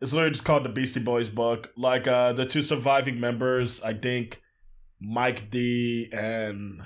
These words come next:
God, I hate, I'm forgetting the other guy's name. The deceased member is M C A, who was honestly the best member. But, like, um, Adam Yauch? No, that dude, that's actually M C A's main name. Anyway, Beastie Boys, tangent aside, they're, they're a great group.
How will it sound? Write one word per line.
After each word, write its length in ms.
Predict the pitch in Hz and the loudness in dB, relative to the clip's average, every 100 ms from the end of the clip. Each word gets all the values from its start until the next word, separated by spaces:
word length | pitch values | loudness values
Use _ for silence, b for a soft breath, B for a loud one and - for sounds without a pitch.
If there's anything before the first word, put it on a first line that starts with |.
| - | -12
God, 180 | - 110 | -4 -2
I 20 | |
hate, 160 | 107 123 | 0 -2
I'm 80 | 110 | -4
forgetting 300 | 110 110 104 | -6 -4 -4
the 60 | |
other 100 | 104 101 | -4 -4
guy's 240 | 101 98 | -4 -4
name. 160 | 104 101 | -6 -4
The 120 | 107 | -6
deceased 540 | 92 117 143 127 120 | -4 -4 -2 -2 -4
member 260 | 120 110 113 | -4 -2 -2
is 140 | 107 | -2
M 140 | 110 104 | -6 -6
C 180 | 110 | -4
A, 160 | 107 107 | -2 -2
who 240 | 104 101 98 | -4 -6 -8
was 180 | 95 - b b b | -10 -16 b b b
honestly 260 | 101 101 95 | -10 -8 -8
the 40 | |
best 300 | 95 101 101 | -6 -6 -6
member. 440 | 104 95 101 101 - - | -10 -8 -8 -8 -12 -8
But, 80 | 107 | -4
like, 220 | 107 104 | -2 -2
um, 460 | 107 101 98 92 - _ _ _ _ _ _ _ _ _ - | -2 -4 -6 -12 -18 _ _ _ _ _ _ _ _ _ -4
Adam 280 | 123 151 135 | 0 0 0
Yauch? 360 | 120 127 175 - - - | 0 2 0 -4 -18 -6
No, 140 | 120 | -2
that 160 | 120 110 | 0 0
dude, 100 | 120 | -2
that's 160 | 110 110 | -2 -2
actually 220 | - 104 | -6 -8
M 60 | |
C 140 | 98 101 | -6 -4
A's 120 | 92 | -4
main 140 | 95 92 | -6 -8
name. 180 | 90 95 | -8 -2
Anyway, 420 | 175 160 131 120 - | 2 4 2 0 -2
Beastie 240 | 135 135 | -2 0
Boys, 280 | 120 117 104 | 0 0 0
tangent 360 | 117 110 104 | -2 -2 -4
aside, 360 | 92 101 95 87 - | -4 -4 -4 -6 -8
they're, 140 | 90 | -8
they're 160 | 92 92 | -6 -8
a 80 | |
great 200 | 87 90 87 | -6 -8 -8
group. 260 | 87 85 | -10 -12